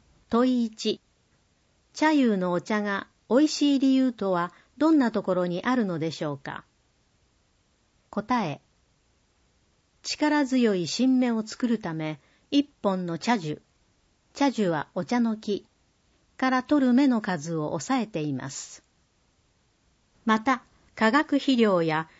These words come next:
市販の配合肥料は極力使わず、複数の種類を取り寄せて質を見極め、その時期に最も合うものをブレンドするなど、肥料の質に気を配っています。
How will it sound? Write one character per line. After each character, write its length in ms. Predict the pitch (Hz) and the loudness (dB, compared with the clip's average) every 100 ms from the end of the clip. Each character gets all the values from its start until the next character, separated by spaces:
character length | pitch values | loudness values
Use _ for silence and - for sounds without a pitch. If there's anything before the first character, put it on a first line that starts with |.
| - | -6
市 180 | - | 2
販 260 | 226 302 294 | 2 4 2
の 120 | 277 | 2
配 260 | 233 254 269 | 2 2 2
合 220 | 262 247 | 2 0
肥 160 | 233 226 | 0 0
料 260 | 190 156 | 0 0
は 240 | 143 143 - _ _ _ | -4 -6 -10 _ _ _
極 300 | 233 220 311 | -2 2 4
力 280 | 233 214 156 | 4 0 -8
使 300 | - 220 214 | -6 -2 0
わ 140 | 202 | 0
ず、 240 | 165 185 190 _ _ | -2 -6 -8 _ _
複 220 | - - 320 | -4 2 4
数 300 | - 302 247 | 6 4 6
の 180 | 202 | 2
種 180 | 185 302 | 0 2
類 220 | 277 220 175 | 6 4 4
を 120 | 165 | 0
取 240 | 170 190 | 0 2
り 40 | 220 | 2
寄 100 | 208 | 0
せ 160 | - | -4
て 280 | 190 185 175 - - - | -6 -4 -6 -8 -20 -10
質 300 | - - 285 | -10 0 4
を 180 | 269 254 | 6 6
見 180 | 226 | 4
極 300 | 220 247 240 220 | 4 4 4 4
め、 240 | 220 214 _ - _ | 0 -4 _ -20 _
そ 160 | - 269 | 2 4
の 160 | 269 | 4
時 160 | 240 262 | 4 2
期 160 | 220 | 2
に 200 | 185 175 - | 0 -2 -2
最 380 | 190 190 - 294 | -2 -2 2 4
も 240 | 277 - | 6 6
合 140 | 311 262 | 6 6
う 40 | |
も 160 | 208 180 | 4 2
の 240 | 165 151 | 0 0
を 40 | |
ブ 120 | 143 180 | 0 2
レ 140 | 262 | 4
ン 100 | 254 | 2
ド 100 | 247 | 0
す 160 | - 226 | 0 0
る 120 | 185 | 0
な 160 | 160 | 0
ど、 200 | 147 151 - _ _ _ | -2 -4 -6 _ _ _
肥 160 | - 294 | 4 6
料 240 | 233 190 | 6 4
の 120 | 170 | 0
質 280 | 180 - 190 | -4 -4 -4
に 180 | 180 185 | -2 -4
気 220 | - 247 | 0 2
を 80 | 277 | 4
配 260 | - 247 | 2 0
っ 40 | 240 | 0
て 180 | - 160 | -2 -2
い 100 | 143 | -2
ま 140 | 143 | -4
す。 260 | 139 - | -8 -14